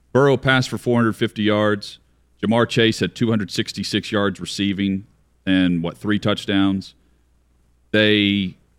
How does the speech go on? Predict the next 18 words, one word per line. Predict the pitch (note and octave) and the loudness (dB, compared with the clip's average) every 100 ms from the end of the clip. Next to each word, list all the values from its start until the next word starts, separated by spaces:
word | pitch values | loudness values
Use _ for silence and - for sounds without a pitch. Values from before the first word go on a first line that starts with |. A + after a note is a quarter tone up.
| - | -6
held | A#2 C3 B2+ A#2+ G2 - _ _ _ | 2 4 4 2 -2 -14 _ _ _
Kelce | C3+ C3 - C3 A2+ | 0 0 0 0 2
and | G2+ | 0
Hill | F2 A2+ A#2 A2+ | 2 4 4 2
to | - G2+ | -2 -2
a | |
combined, | F#2+ F2 F#2+ G#2 G#2 | 0 -2 0 0 0
like, | F2+ E2+ - _ _ _ _ _ _ | 0 -4 -6 _ _ _ _ _ _
sixty | - C3 - C3 | -2 -2 -2 -2
yards, | A#2+ A2 A#2 A#2+ | 0 2 0 0
maybe | G#2+ A#2 | -2 0
less | G2 G#2 G#2+ | 2 0 -2
than | G2 F#2 | -2 0
that, | F#2+ G#2+ - _ _ _ | 2 0 -4 _ _ _
receiving | F#2 - G#2+ A2 A2 A#2 | -6 -2 0 -2 -6 -4
in | A2 | -2
that | A2+ G2+ | -2 -2
game. | A2+ A#2 A#2+ | -2 -2 -4